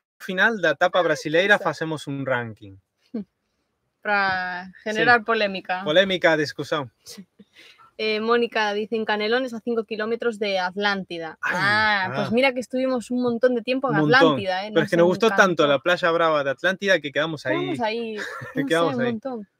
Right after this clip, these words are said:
Speaker 1: Sí. Al Sam. "Ah, qué ótimo. Sou de B H, Belo Horizonte". Ah, Belo Horizonte. "E sexan moito benvindos a Minas Gerais, as cidades históricas son as montañas, ao redor son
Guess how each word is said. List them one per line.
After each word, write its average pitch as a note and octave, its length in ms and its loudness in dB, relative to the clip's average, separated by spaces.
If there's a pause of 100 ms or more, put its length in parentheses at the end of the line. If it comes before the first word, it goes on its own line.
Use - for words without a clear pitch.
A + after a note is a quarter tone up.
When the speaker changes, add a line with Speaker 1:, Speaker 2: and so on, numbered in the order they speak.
(120)
Speaker 1:
Sí. B2+ 200 -12 (440)
Al D#3 180 -2
Sam. C3+ 300 0 (360)
"Ah, F#3+ 260 6
qué G3+ 100 4
ótimo. C3 580 0 (100)
Sou G3+ 300 2
de G3 240 2 (140)
B C#3+ 120 -2
H, D3+ 440 4 (180)
Belo E3 240 2
Horizonte". D3 400 -2
Ah, B3 240 8
Belo D#3+ 160 2
Horizonte. D3 560 -6 (580)
"E D3+ 80 -6
sexan C#3 220 -4
moito E3+ 240 -2
benvindos G#3+ 600 2
a E3+ 40 -2
Minas F3 240 -2
Gerais, F3+ 420 4
as D3 80 -12
cidades D#3 340 -2
históricas E3 420 -4
son D#3+ 240 0
as C#3 160 -4
montañas, E3+ 720 0
ao C3+ 80 -4
redor C#3+ 360 -2
son C#3+ 140 -8